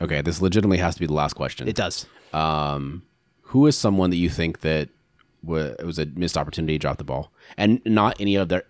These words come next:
Speaker 1: n-, any fault of their own, just for whatever reason, just was never given, never given the chance to really shine?
Speaker 2: Do you wanna guess mine?
Speaker 1: Dolph Ziggler?
Speaker 2: No.
Speaker 1: John Morrison?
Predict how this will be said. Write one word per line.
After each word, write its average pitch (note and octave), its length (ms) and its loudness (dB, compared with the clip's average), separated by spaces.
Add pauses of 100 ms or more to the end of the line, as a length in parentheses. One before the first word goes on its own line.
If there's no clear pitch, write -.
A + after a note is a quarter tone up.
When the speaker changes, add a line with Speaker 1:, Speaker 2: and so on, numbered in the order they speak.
Speaker 1:
n-, G2+ 200 -4
any G#2 140 2
fault F2+ 220 2
of D#2+ 100 0
their E2 140 2
own, E2+ 200 2
just D#2 220 -2
for - 140 -4
whatever E2+ 220 4
reason, F#2 420 2
just E2 160 -4
was D#2+ 140 -4
never D#2+ 200 0
given, D#2+ 460 0 (880)
never D#2+ 200 0
given D#2+ 220 0
the D#2+ 60 0
chance D#2+ 300 -2
to D2+ 100 -2
really D#2 400 0 (100)
shine? D#2 460 -2 (220)
Speaker 2:
Do G#2+ 80 -6
you G2+ 40 -2
wanna F#2 140 -8
guess F2+ 240 -6
mine? G#2+ 160 -10 (680)
Speaker 1:
Dolph C#2+ 180 -2
Ziggler? F#2+ 320 -2 (360)
Speaker 2:
No. - 80 -18 (440)
Speaker 1:
John D#2 200 0
Morrison? C#2 360 -6